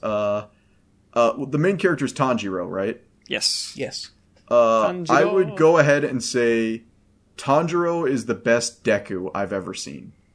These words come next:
Speaker 2: Huh?
Speaker 1: Uh,
Speaker 3: Mm-hmm.
Speaker 2: Oh, okay.
Speaker 1: he's
Speaker 2: You're talking
Speaker 1: very
Speaker 2: about just protagonist then.
Speaker 1: Yeah, I'm talking about, uh, protagonists. I would say, uh, Deku from Hero Academia and Tanjiro are in the same league as, like, blue
Speaker 3: Oh.
Speaker 1: protagonists, but I would say Tanjiro is miles ahead of Deku.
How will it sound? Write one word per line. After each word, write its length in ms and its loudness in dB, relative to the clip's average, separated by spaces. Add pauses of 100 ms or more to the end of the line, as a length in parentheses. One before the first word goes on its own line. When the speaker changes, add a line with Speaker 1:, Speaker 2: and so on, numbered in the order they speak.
(960)
Speaker 2:
Huh? 140 -2 (320)
Speaker 1:
Uh, 140 -2 (400)
Speaker 3:
Mm-hmm. 280 -6
Speaker 2:
Oh, 200 4
okay. 180 4
Speaker 1:
he's 180 2
Speaker 2:
You're 100 6
talking 80 8
Speaker 1:
very 80 8
Speaker 2:
about 80 -8
just 160 -2
protagonist 480 -6
then. 180 -18 (260)
Speaker 1:
Yeah, 200 6 (100)
I'm 100 4
talking 160 4
about, 340 2
uh, 200 4
protagonists. 580 -2
I 60 6
would 100 4
say, 300 0 (340)
uh, 200 4 (100)
Deku 360 2
from 200 -4
Hero 240 2
Academia 500 -2
and 100 -2
Tanjiro 440 -2
are 80 2
in 80 -2
the 60 -6
same 340 -2
league 320 -4
as, 180 -6
like, 340 -4
blue 300 -2
Speaker 3:
Oh. 100 -2
Speaker 1:
protagonists, 880 -4 (540)
but 480 4 (560)
I 100 6
would 160 0
say 200 2
Tanjiro 560 0
is 100 -4
miles 320 -2
ahead 180 -4
of 80 -8
Deku. 340 -10